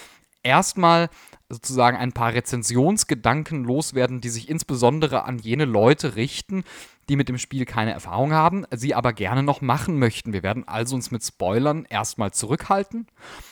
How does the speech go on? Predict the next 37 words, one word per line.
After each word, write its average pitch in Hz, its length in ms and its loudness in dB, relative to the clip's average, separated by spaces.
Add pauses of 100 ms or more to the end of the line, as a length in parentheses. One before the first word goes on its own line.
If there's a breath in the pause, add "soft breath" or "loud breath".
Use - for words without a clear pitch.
und 143 160 -2
dann, 175 220 6 (200 loud breath)
wenn 175 220 6
uns 180 200 -6
danach 160 280 2
ist, 175 280 -4
im 151 80 -6
späteren 143 480 -2
Verlaufe 120 640 2 (380 soft breath)
der 123 160 2
Auseinandersetzung 117 920 -2
mit 117 180 -6
dem 101 180 -8
Titel, 185 280 -4
wenn 113 100 -2
wir 113 80 -4
meinen, 120 380 -2
da 101 180 0
ist 101 200 -8
noch 113 100 -2
was 110 160 -2
Gewinnbringendes 131 760 0
daran, 120 380 0
wenn 117 140 -6
wir 104 80 -6
was 101 100 -6
vorwegnehmen, 170 580 -2 (420 loud breath)
dann 131 260 2 (100)
gibt's - 220 -4 (140)
extra 135 320 2
vorweg 123 520 2
eine 113 260 -2
Spoilerwarnung, 104 800 4
sodass 127 300 -2
ihr 135 140 2
also 120 140 0
nicht 139 340 -2